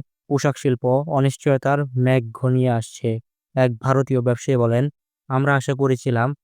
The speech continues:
শুল্ক সর্বোচ্চ বিশ শতাংশের মধ্যে থাকবে। এতে বাংলাদেশ, চীন, ভিয়েতনামের মতো বড় প্রতিদ্বন্দ্বীদের সঙ্গে প্রতিযোগিতায় সুবিধা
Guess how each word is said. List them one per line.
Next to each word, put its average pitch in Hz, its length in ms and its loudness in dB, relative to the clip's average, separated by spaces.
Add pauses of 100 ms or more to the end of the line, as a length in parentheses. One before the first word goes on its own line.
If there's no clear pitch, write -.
(200)
শুল্ক 151 280 2 (100)
সর্বোচ্চ 131 400 -2 (220)
বিশ 139 180 -2
শতাংশের 135 560 -2
মধ্যে 127 360 -2 (100)
থাকবে। 113 420 -2 (440)
এতে 156 200 2
বাংলাদেশ, 131 460 2 (160)
চীন, 131 300 0 (280)
ভিয়েতনামের 139 580 0
মতো 131 340 -2
বড় 123 280 0 (160)
প্রতিদ্বন্দ্বীদের 143 760 0
সঙ্গে 127 440 0
প্রতিযোগিতায় 127 680 -2
সুবিধা 131 380 0